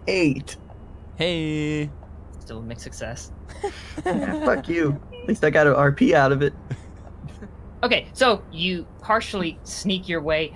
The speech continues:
Speaker 3: out on the deck to where you want to. Um, and you, things are going pretty well. It's still not much to hide behind. You know, it's a deck of a aircraft carrier, so it's, you know, there's no, no, nothing really to hide behind. You're kind of just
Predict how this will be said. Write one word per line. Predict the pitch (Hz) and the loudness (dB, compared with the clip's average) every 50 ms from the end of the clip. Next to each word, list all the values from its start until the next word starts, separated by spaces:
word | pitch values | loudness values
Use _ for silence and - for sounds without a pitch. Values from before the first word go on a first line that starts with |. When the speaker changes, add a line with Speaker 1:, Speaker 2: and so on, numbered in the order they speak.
| - - | -8 -2
Speaker 3:
out | 165 165 170 165 | 0 2 2 2
on | 165 160 | 0 -2
the | 147 151 | -4 -4
deck | 135 131 139 135 127 - - - - - - | -4 -2 -2 -2 -2 -2 -8 -14 -18 -14 -12
to | - 143 | -8 -4
where | 147 143 139 | -2 -2 -2
you | 135 131 123 | -2 -4 -6
want | 120 127 127 123 - - | -6 -6 -8 -8 -10 -14
to. | - - 117 110 110 117 - - - - - - - - | -14 -12 -10 -10 -10 -12 -14 -16 -18 -18 -18 -18 -10 -6
Um, | 131 131 131 131 123 123 120 120 117 117 - - - - - - - - - | -4 -4 -2 -2 -2 -4 -4 -6 -6 -8 -10 -14 -16 -16 -16 -16 -10 -8 -4
and | 139 139 139 139 135 - 160 | -4 -2 -2 -2 -4 -6 -8
you, | 139 147 - - - - - - - - - - - | -10 -10 -12 -14 -16 -16 -16 -16 -16 -16 -8 -6 -4
things | 359 349 320 262 | -4 -2 -2 -2
are | 202 | 0
going | 180 233 220 190 165 156 - - - - - - - | 2 2 2 2 0 -2 -6 -12 -18 -18 -18 -16 -16
pretty | - - - 311 294 294 269 233 185 165 | -14 -12 -8 -4 -2 -2 0 0 0 -2
well. | 139 139 139 131 131 139 143 147 - - - - - - | -2 0 0 2 2 2 0 -2 -6 -10 -14 -18 -12 -10
It's | 180 175 - - | -10 -8 -8 -10
still | - - 269 277 262 | -4 0 2 2 4
not | 214 202 196 170 | 4 4 4 2
much | 170 165 - - | 0 -2 -2 -4
to | 147 | -4
hide | 135 151 156 139 120 | -2 0 -2 -2 -2
behind. | 123 127 139 131 131 131 135 135 | -4 -4 -4 -4 -4 -6 -8 -8
You | 135 131 123 | -8 -8 -8
know, | 117 | -8
it's | 120 - | -8 -10
a | 135 | -8
deck | 123 - 135 127 - 131 | -6 -4 -4 -4 -6 -8
of | 113 117 | -8 -8
a | 107 107 - - - - - - - - | -8 -10 -10 -14 -16 -16 -16 -12 -8 -6
aircraft | 135 127 - - 120 113 - | -6 -6 -6 -6 -8 -8 -8
carrier, | - 120 110 104 101 104 107 - | -8 -8 -8 -8 -8 -10 -10 -10
so | - 110 | -10 -10
it's, | 104 - - - | -10 -12 -14 -12
you | 123 | -12
know, | 127 123 - - - - | -12 -12 -14 -14 -14 -14
there's | - - - | -10 -2 0
no, | 180 165 135 139 | 0 0 0 0
no, | 160 170 202 196 190 | 2 4 4 6 6
nothing | 185 214 196 175 160 | 6 6 4 4 2
really | 151 151 143 135 | 0 0 -2 -2
to | 131 | -2
hide | 123 139 135 113 | -2 -2 -2 -2
behind. | 123 120 117 117 | -2 -6 -6 -6
You're | 117 120 | -8 -8
kind | 117 - 151 143 127 | -6 -6 -4 -4 -4
of | 117 | -4
just | 110 127 120 117 - - | -6 -8 -8 -8 -10 -12